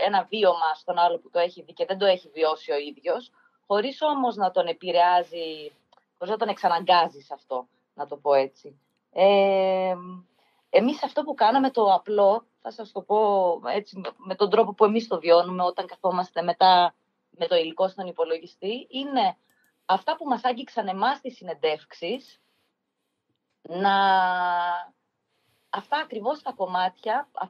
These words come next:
που μας έκαναν εμάς να δακρύσουμε πίσω από την κάμερα, είναι αυτά που τελικά χρησιμοποιούμε.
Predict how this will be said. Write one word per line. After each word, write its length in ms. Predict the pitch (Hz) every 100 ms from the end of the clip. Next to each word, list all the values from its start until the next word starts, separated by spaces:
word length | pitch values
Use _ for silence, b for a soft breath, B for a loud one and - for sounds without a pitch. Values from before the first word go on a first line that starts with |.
| -
που 100 | 190
μας 160 | 208
έκαναν 340 | 226 247 247 202
εμάς 200 | 196 240
να 120 | 240
δακρύσουμε 560 | 180 - 185 190 170
πίσω 240 | - 180 185
από 140 | 170
την 100 | 160
κάμερα, 600 | - 151 151 139 160 240 - _ _ _ _ _ _ -
είναι 180 | 370
αυτά 200 | 359 -
που 100 | 381
τελικά 380 | 359 294 269 330
χρησιμοποιούμε. 920 | 349 285 - 240 240 247 220 170 127